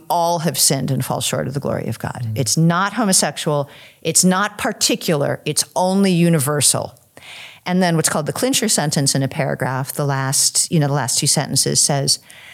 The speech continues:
Speaker 1: "Therefore, straight Christians should never wave these texts around to call gay Christians to repentance."
Speaker 2: Mm.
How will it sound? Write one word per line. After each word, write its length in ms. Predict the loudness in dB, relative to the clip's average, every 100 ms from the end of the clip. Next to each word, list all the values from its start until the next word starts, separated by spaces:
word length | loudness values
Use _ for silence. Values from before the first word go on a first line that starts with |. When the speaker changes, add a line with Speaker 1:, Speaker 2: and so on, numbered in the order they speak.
| -20 -4
Speaker 1:
"Therefore, 560 | 0 2 2 2 2 2
straight 460 | 0 0 0 -2
Christians 760 | -2 0 0 2 0 2 0 0 -6 _ _ _ _ _ _ _ _ _
should 260 | -2 0 4
never 340 | 4 4 2 4
wave 840 | 4 4 4 4 2 2 2 4
these 260 | 4 4
texts 400 | 2 0 2 2
around 640 | 2 2 -2 -2 0 0 -4 _ _ _ _ _ _ _ _ _ 0
to 120 | 0
call 420 | 0 0 0 -2
gay 340 | -2 0 0 0
Christians 680 | -2 -2 0 -2 0 0
to 120 | 2 0
repentance." 800 | 0 -2 -4 -4 -2 -2 -2 -4 _ -4
Speaker 2:
Mm. 340 | 0 0 -2